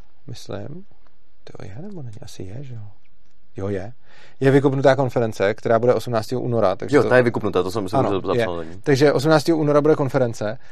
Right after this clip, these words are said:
Speaker 1: a všechny ty akce, které pořádáme, ať už je to konference, nebo ať už je to, eh, politická strana, nebo ať už jsou to prostě nějaký sebevzdělávací projekty a,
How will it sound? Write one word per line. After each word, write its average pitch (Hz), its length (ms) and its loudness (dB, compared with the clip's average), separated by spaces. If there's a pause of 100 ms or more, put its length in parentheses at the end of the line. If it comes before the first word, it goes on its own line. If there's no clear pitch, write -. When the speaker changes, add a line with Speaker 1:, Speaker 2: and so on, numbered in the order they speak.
(280)
Speaker 1:
a 123 460 4 (200)
všechny 151 240 4
ty 151 320 4 (160)
akce, 143 320 2
které 127 220 -2
pořádáme, 123 580 4
ať 117 160 2
už 120 60 -4
je 113 60 -10
to 131 120 0
konference, 127 520 0
nebo 123 200 2
ať 117 100 2
už 117 120 -4
je 123 80 0
to, 123 440 8
eh, 113 400 0
politická 120 460 4
strana, 120 520 2 (360)
nebo 123 520 6
ať 117 140 -4
už 120 100 -6
jsou 127 100 -4
to 117 140 -2
prostě 120 680 2 (200)
nějaký 113 680 -4
sebevzdělávací 117 920 2
projekty 117 560 -2 (460)
a, 110 460 2